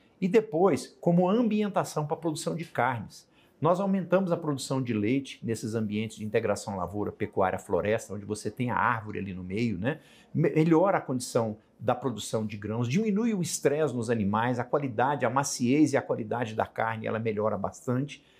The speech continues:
E essa é uma prática que tá crescendo muito.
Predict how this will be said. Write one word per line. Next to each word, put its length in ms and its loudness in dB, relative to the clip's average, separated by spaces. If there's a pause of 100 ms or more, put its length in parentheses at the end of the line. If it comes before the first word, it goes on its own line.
(360)
E 120 2
essa 200 2
é 40 4
uma 120 2
prática 380 0
que 100 -16
tá 100 0
crescendo 480 0
muito. 440 -2